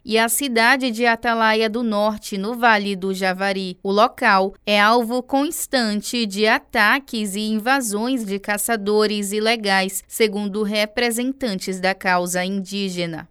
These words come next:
Bruno é servidor da Fundação Nacional do Índio, funai, e desenvolve estudos sobre o combate às ocupações ilegais de territórios indígenas. O jornalista britânico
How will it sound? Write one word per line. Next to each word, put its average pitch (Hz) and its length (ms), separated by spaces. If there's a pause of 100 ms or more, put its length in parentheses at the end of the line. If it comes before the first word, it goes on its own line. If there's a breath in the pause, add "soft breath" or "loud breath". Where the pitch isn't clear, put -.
Bruno 240 480
é 277 120
servidor 254 720
da 240 160
Fundação 233 680
Nacional 226 680
do 254 200
Índio, 220 440
funai, 208 680 (120)
e 202 100
desenvolve 220 960
estudos 247 720
sobre 220 480
o 220 120
combate 240 840
às 208 240
ocupações 208 800
ilegais 208 720
de 202 200
territórios 233 920
indígenas. 196 1120
O 190 120
jornalista 208 800
britânico 202 880